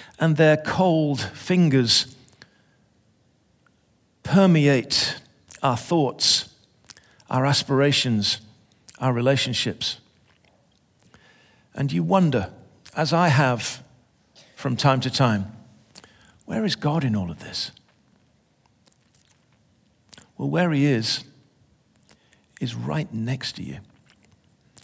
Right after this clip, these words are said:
closer than a brother. "He who is with you will be in you," says Jesus. And so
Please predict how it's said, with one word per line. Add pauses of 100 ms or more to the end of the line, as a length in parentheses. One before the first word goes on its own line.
(300)
closer
than
a
brother. (1800)
"He
who
is
with
you (580)
will
be
in
you," (1600)
says
Jesus. (380)
And
so